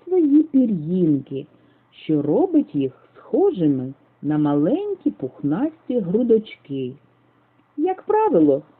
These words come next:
до зими пташенята стають дорослими і самостійними, тому піклуватися про потомство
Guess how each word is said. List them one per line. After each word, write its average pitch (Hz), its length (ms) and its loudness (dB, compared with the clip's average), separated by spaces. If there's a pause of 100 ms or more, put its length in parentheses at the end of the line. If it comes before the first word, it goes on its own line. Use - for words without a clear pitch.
(120)
до 190 260 2
зими 226 380 0
пташенята 170 920 -4 (100)
стають 220 480 2
дорослими 240 880 2
і 269 140 2 (100)
самостійними, 147 1040 -2 (540)
тому 165 260 0
піклуватися 160 960 0
про 277 200 0
потомство 233 760 -2